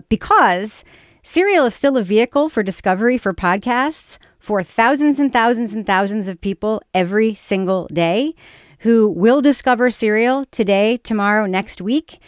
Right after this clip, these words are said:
And after listening to it, even after listening to the, like, somewhat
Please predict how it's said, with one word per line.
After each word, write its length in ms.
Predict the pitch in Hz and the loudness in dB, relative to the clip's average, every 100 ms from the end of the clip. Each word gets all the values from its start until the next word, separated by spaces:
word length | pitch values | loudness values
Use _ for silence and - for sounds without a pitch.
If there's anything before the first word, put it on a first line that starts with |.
| _ _ 190 | _ _ -2
And 120 | 196 | 0
after 280 | 180 - 180 | 0 -2 0
listening 400 | 233 339 254 196 | 0 2 0 0
to 200 | 196 175 | -2 0
it, 220 | 214 - | 0 -2
even 240 | 208 226 247 | -4 -2 -2
after 240 | 247 226 | -2 -2
listening 380 | 240 233 226 226 | -2 -2 -4 -4
to 180 | - 214 | -2 0
the, 200 | 196 175 _ - - | 0 -4 _ -14 -6
like, 200 | 185 - _ _ | -4 -4 _ _
somewhat 400 | - 226 208 | -2 2 2